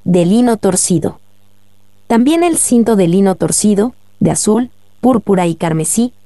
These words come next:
de obra de recamador, como Jehová tres lo mandó a Moisés. Cinco,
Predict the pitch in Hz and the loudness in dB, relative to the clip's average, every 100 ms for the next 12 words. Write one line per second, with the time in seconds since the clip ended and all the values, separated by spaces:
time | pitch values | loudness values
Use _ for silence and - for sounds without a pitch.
0 | - - 180 202 220 196 170 160 160 160 | -6 0 2 2 0 -2 -2 -2 -2 -2
1 | 160 202 262 - - 185 180 - 175 180 | 0 -2 -4 -10 -4 -2 -2 0 0 0
2 | 190 - 233 277 233 208 175 160 180 196 | -2 -4 -2 0 0 2 2 0 0 0
3 | 180 175 175 - - - - - - - | 0 -2 -2 -4 -4 -10 -14 -20 -20 -20
4 | - - - - - - - - - - | -20 -20 -20 -20 -20 -20 -20 -20 -20 -20
5 | - - - - 262 214 - 104 | -20 -20 -10 -4 0 0 0 -6